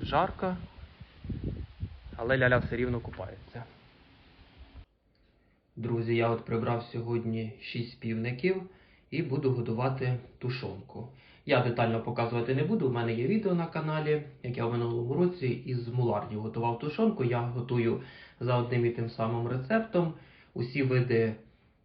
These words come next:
м, домашньої птиці. Я готував так із гусей, із шипунів, із крякавичих, тому кому цікаво,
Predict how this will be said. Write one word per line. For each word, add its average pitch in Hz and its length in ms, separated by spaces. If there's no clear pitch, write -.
м, 113 260
домашньої 113 800
птиці. 98 500
Я 107 260
готував 110 400
так - 200
із 113 120
гусей, 139 460
із 131 140
шипунів, 170 540
із 120 100
крякавичих, 147 600
тому 131 320
кому 123 180
цікаво, 180 500